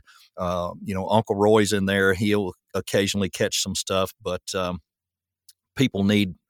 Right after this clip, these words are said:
that outlet because I think the audio to a lot of people is the most intimidating thing. They may know how to, they may have went and got their performance coaching, and they may have been getting their space together, but when they get into their audio,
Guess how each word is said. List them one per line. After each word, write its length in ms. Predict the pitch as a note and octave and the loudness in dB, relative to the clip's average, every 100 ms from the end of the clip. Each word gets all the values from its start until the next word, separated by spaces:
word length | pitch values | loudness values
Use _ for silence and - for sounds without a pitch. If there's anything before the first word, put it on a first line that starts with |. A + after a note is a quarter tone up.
| _ | _
that 180 | G2+ G2 - | 0 0 2
outlet 400 | F#2+ F#2 F2 - F#2 | 0 0 -4 -10 -14
because 500 | - G#2+ F#2 F2+ - | -6 0 2 0 -2
I 140 | G2 B2+ | 2 2
think 400 | - C3+ B2 F#2+ | 2 0 0 -4
the 180 | G2+ - | -6 2
audio 640 | G2+ A#2 A2 F#2 E2 D#2+ D#2+ - - - | 4 6 4 0 -2 -6 -10 -18 -20 -14
to 140 | - F#2 | -2 0
a 40 | |
lot 240 | F#2 G2+ G#2+ | 4 2 2
of 100 | - | 0
people 360 | A2+ G2 F2+ F#2+ | -4 -2 -4 -4
is 160 | F#2 | -4
the 140 | D#2+ F2+ | -2 -2
most 360 | F#2+ G2+ - | 0 0 -4
intimidating 920 | - F2 D#2+ - A#2 B2 A#2+ A2 G2+ F#2 | -6 -6 -4 -2 0 2 2 2 0 0
thing. 480 | A#2 G#2+ F2 F2+ | 0 0 0 -4
They 160 | G2+ F#2 | -2 -2
may 240 | F#2+ G#2 | 0 0
know 220 | G#2+ A#2 A2+ | 2 2 2
how 160 | A#2 | 2
to, 180 | A2 A2 - _ | 2 0 -4 _
they 180 | G2+ F2+ | -8 -4
may 140 | F2+ G#2+ | 2 4
have 100 | A#2+ | 4
went 160 | B2 | 2
and 60 | G#2+ | 2
got 160 | A#2+ - | 2 2
their 120 | A#2 | -6
performance 560 | A2 - A#2 A2 - | -8 -2 0 0 -2
coaching, 440 | - A2 G#2 G2+ G2+ | -2 0 0 -4 -4
and 100 | F2 | -6
they 100 | E2+ | -4
may 320 | F#2 G#2+ A2+ | -2 0 0
have 180 | A#2 G2+ | 0 -2
been 240 | A2 A2 - - - - | -2 -2 -6 -16 -20 -2
getting 240 | A2+ A#2+ A2+ | 2 2 2
their 100 | G#2 | 0
space 420 | - B2+ A#2+ - | 0 0 2 -2
together, 360 | F2+ G2 F#2+ | -2 -2 0
but 140 | F#2 F2+ | -4 -4
when 160 | F#2+ | -2
they 100 | F#2+ | -2
get 160 | F2+ G2+ | -2 -2
into 220 | G2+ G2+ | -2 -2
their 220 | F2+ F2+ | -2 -2
audio, 600 | G2 G#2 F#2+ F2 F2 E2+ | 2 2 2 -2 -2 -4